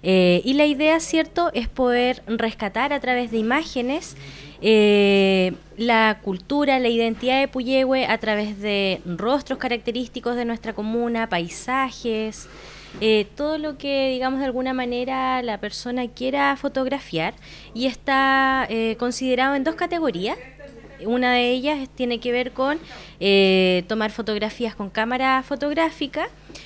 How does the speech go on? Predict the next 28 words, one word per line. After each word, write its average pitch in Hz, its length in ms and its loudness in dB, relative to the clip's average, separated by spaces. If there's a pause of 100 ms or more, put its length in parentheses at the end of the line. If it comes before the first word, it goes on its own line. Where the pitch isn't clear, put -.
(140)
y 285 200 0
la 339 180 4
otra 302 240 0
categoría 302 680 0
es 302 180 0
con 285 340 2
imágenes 269 460 -2
de 262 80 -2
celular, 226 580 -2
¿cierto? 294 340 -6
Que 262 160 -6
hoy 262 200 -2
en 254 180 -4
día 262 260 -2
ya 247 160 -4
también 247 440 -4
es, 247 280 -2 (380)
es 233 140 -4
algo 247 260 0
que 233 140 -2
se - 200 -4
ha, 208 1040 -2
que, - 100 -20 (180)
que 208 160 0
usan 233 240 -2
mucho 214 240 -4
los 170 140 -6
jóvenes. 233 840 -2